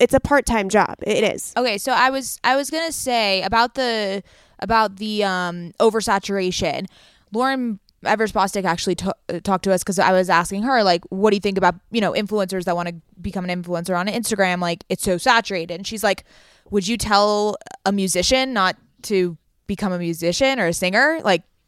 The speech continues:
Speaker 2: th-, there's millions of singers. There's millions of bands. Like, that's oversaturated. Why are we saying that about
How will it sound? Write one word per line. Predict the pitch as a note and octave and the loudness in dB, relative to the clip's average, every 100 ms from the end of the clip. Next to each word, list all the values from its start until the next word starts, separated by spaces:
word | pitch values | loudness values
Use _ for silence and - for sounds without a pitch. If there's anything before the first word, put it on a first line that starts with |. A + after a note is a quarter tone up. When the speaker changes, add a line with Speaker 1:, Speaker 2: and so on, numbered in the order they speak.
| _ _ _ _ _ - | _ _ _ _ _ 2
Speaker 2:
th-, | A3 | 8
there's | A#3+ G#3+ | 8 8
millions | A#3 G#3+ B3+ A4+ G#3+ G3 | 2 10 12 12 10 2
of | F#3+ | 2
singers. | F#3+ F3 D#3+ D#3+ | 0 0 0 4
There's | G#3 B3 | 4 4
millions | G3+ G#3 F4+ D4+ A3+ | 4 4 4 2 0
of | F#3+ | 0
bands. | F#3+ D#3+ B2 E3+ | 0 0 -4 0
Like, | G3+ F#3 | 0 2
that's | F3 C4 | 2 6
oversaturated. | A4 C#4 F#3 F3 C3+ E3 A3+ B3 A3 | 8 8 4 -2 -2 2 6 6 8
Why | F#3 A3+ | 6 6
are | B3 | 4
we | B3+ | 0
saying | - A#3 B3+ A#3 | 0 2 2 2
that | G3+ | 2
about | G3 F#3 F3+ | 2 2 2